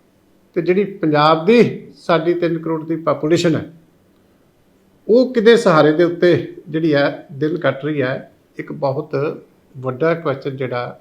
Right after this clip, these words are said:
ਉਹ ਪੰਜਾਬ ਪੁਲਿਸ ਦੀ ਕਾਰਗੁਜ਼ਾਰੀ ਦੇ ਉੱਤੇ ਲੱਗ ਗਿਆ। ਮੁੱਖ ਮੰਤਰੀ ਸਾਹਿਬ ਨੂੰ ਇਸ ਗੱਲ ਦਾ ਪੰਜਾਬ ਦੀ ਜਨਤਾ ਨੂੰ ਜਵਾਬ ਦੇਣਾ ਚਾਹੀਦਾ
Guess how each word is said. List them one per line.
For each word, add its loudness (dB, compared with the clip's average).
ਉਹ -10
ਪੰਜਾਬ -6
ਪੁਲਿਸ -14
ਦੀ -18
ਕਾਰਗੁਜ਼ਾਰੀ -10
ਦੇ -18
ਉੱਤੇ -14
ਲੱਗ -4
ਗਿਆ। -14
ਮੁੱਖ 0
ਮੰਤਰੀ 0
ਸਾਹਿਬ 2
ਨੂੰ 2
ਇਸ -4
ਗੱਲ 2
ਦਾ 4
ਪੰਜਾਬ 0
ਦੀ 0
ਜਨਤਾ -4
ਨੂੰ -4
ਜਵਾਬ 4
ਦੇਣਾ 4
ਚਾਹੀਦਾ -4